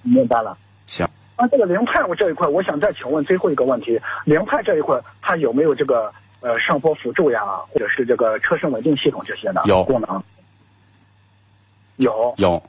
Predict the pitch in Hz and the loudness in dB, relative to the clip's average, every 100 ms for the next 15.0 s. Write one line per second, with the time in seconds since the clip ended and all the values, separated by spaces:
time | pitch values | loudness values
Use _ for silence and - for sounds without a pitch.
0 | _ - 127 120 110 90 92 95 85 - | _ -8 -4 -2 -2 -4 -6 -10 -14 -20
1 | _ _ _ _ _ _ _ _ 120 135 | _ _ _ _ _ _ _ _ -2 -2
2 | 120 117 110 110 107 104 98 160 143 120 | -2 -6 -8 -12 -6 -4 0 2 4 4
3 | 147 131 156 143 151 143 - 156 101 76 | 2 2 0 0 -2 -4 -6 -4 -4 -6
4 | 90 87 - - 170 196 202 175 170 180 | -12 -12 -10 -4 -2 -2 0 0 2 2
5 | 165 156 156 165 165 165 143 131 117 147 | 2 0 0 2 2 2 2 0 -2 -2
6 | 185 185 185 185 82 87 127 127 117 - | 0 0 0 0 -2 -4 -6 -2 -2 -2
7 | - - - - - 170 156 - 196 185 | -18 -20 -20 -20 -2 0 0 2 2 4
8 | 135 - 127 139 107 156 160 151 151 160 | 0 -2 -2 -2 -2 -2 -4 -4 -4 -4
9 | 147 170 120 156 151 95 _ _ _ _ | 0 0 0 -2 -2 -4 _ _ _ _
10 | _ _ _ _ - 131 113 147 165 156 | _ _ _ _ -8 -8 -2 0 2 0
11 | 107 156 143 160 165 123 71 101 101 170 | 0 0 0 0 0 -2 -4 -6 -2 0
12 | 131 160 151 180 175 190 160 135 143 - | 0 -2 0 0 2 0 0 -2 -4 -2
13 | 156 139 123 151 120 131 113 135 - 131 | -2 0 0 0 0 -2 -2 -4 -2 -2
14 | 117 202 135 107 117 98 92 92 87 | 0 0 0 -2 -2 -2 -4 -6 -8